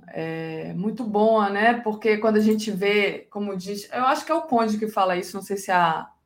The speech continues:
se a expressão é dele, esses jornalistas, é, se libertarem do cativeiro que ele fala, jornalista,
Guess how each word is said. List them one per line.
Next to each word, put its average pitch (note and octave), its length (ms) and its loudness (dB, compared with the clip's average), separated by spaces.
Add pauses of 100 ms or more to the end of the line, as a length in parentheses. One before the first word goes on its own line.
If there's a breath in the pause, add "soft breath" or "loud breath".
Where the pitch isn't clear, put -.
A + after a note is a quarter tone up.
(120)
se - 560 -10
a E3+ 80 2
expressão F3 500 -2
é E3+ 60 2
dele, F3 580 0 (440 loud breath)
esses F#3 260 -4
jornalistas, F#3+ 1300 2
é, E3+ 180 -2
se G3 220 -6
libertarem G#3+ 800 6
do F#3 100 0
cativeiro F#3 560 -2
que F#3 80 -8
ele F3+ 80 -4
fala, F#3 320 0
jornalista, A#3+ 640 0